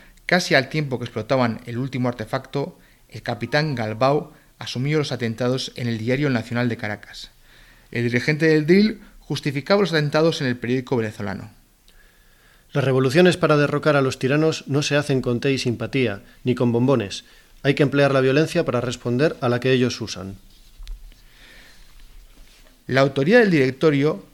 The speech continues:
Speaker 1: fue confirmada más tarde por otros dirigentes de este grupo, como Víctor Velo Pérez o José Fernández Vázquez,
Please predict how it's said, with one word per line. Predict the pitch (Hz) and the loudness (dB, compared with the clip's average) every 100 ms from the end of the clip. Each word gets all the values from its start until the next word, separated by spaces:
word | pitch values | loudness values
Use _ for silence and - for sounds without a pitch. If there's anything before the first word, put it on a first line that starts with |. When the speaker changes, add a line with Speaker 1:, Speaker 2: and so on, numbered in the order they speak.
| - | -20
Speaker 1:
fue | - 170 | -6 -2
confirmada | 226 190 165 147 156 135 | 0 0 0 2 2 2
más | 131 123 | 0 -2
tarde | 143 143 | -2 0
por | 156 127 | 0 0
otros | 135 151 160 - | -2 -2 -2 -2
dirigentes | 123 - 139 135 | -4 -4 -4 -2
de | 123 | -4
este | 123 123 | -4 -2
grupo, | 127 123 - - _ _ _ | -2 -4 -6 -20 _ _ _
como | - 120 | -6 -4
Víctor | 113 147 - 127 | -2 -4 0 0
Velo | 143 135 120 | 2 0 0
Pérez | 131 127 131 - | -2 -2 -6 -10
o | - | -8
José | 127 123 - 160 | -4 -4 0 -2
Fernández | 165 123 110 113 127 117 | -2 -6 -4 -4 -2 -4
Vázquez, | 110 107 - - | -4 -6 -8 -18